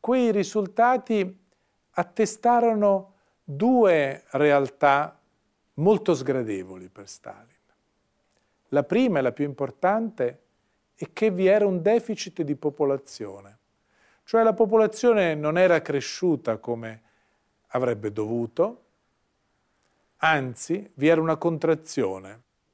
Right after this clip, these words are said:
era il risultato delle catastrofiche politiche agrarie, della carestia,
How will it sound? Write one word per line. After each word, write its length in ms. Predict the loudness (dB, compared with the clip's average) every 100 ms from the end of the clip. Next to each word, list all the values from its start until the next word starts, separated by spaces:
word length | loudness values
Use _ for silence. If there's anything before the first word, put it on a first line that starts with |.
| _ _
era 240 | -2 0
il 60 | 0
risultato 1000 | -4 -6 -10 2 4 4 2 0 0 _ _ _
delle 260 | -2 -2 0
catastrofiche 920 | 0 0 -4 0 2 2 0 -4 -2
politiche 600 | -2 -4 -4 -8 -4 -4
agrarie, 500 | 0 0 0 0 -2
della 240 | -4 -6
carestia, 840 | -4 -4 -6 -8 -4 0 0 -2